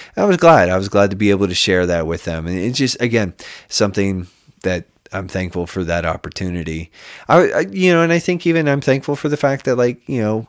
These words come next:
uh, most of the adults got to sort of, like, put it on, and, you know, there were a couple, you know, party poopers who were just like, "Eh,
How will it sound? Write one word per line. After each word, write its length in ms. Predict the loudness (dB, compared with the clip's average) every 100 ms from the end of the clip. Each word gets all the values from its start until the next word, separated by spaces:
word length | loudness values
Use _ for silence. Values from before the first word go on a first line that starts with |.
| -10
uh, 220 | -8 -6
most 340 | -2 0 0 0
of 60 |
the 80 | 2
adults 420 | 4 2 0 -6
got 240 | -2 -2 -2
to 60 |
sort 260 | -4 -2 -2
of, 60 | -2
like, 360 | -2 -4 -8 -20 -20 _
put 140 | -4
it 80 | -2
on, 320 | 0 -2 -4
and, 180 | -6 -10 -14 -20 -16 -2
you 80 | 2
know, 240 | 2 0 _ _ 4
there 160 | 6
were 80 | 6
a 40 |
couple, 680 | 6 2 4 4 4 2 -6 -4
you 160 | 0
know, 260 | 2 4 2
party 380 | 2 4 4 2
poopers 500 | 0 0 2 0 0
who 80 | -2
were 80 |
just 220 | -2 -4 -4
like, 160 | -2
"Eh, 220 | 0 -2